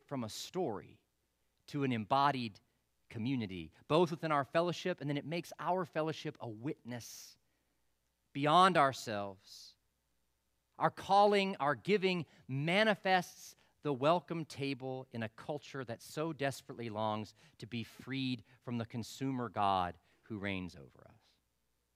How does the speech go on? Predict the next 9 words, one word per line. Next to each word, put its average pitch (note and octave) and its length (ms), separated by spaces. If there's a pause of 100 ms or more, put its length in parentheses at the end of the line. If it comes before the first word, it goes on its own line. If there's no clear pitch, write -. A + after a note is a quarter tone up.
(2500)
We C#3 120
know E3+ 260
this G2+ 640 (1200)
because B2+ 400
we C#3+ 160
trust - 760 (340)
Jesus C3+ 760 (480)
is B2+ 200
God, B2+ 380